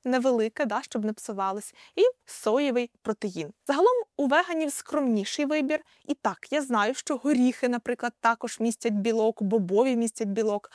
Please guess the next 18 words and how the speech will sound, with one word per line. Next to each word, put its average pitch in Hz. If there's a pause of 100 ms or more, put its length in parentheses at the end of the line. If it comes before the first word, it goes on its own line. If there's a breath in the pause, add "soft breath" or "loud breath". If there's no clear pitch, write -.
(140 loud breath)
але 220
давайте 220
чесно, 180 (180 loud breath)
все 220
ж -
жиру 214 (160 soft breath)
в 214
горіхах 220
більше, 208
ніж 180
білка, 196 (300 loud breath)
а 202 (360)
в 202
бобових 208
вуглеводів 202
більше, 190 (180)
ніж 185
білка. 180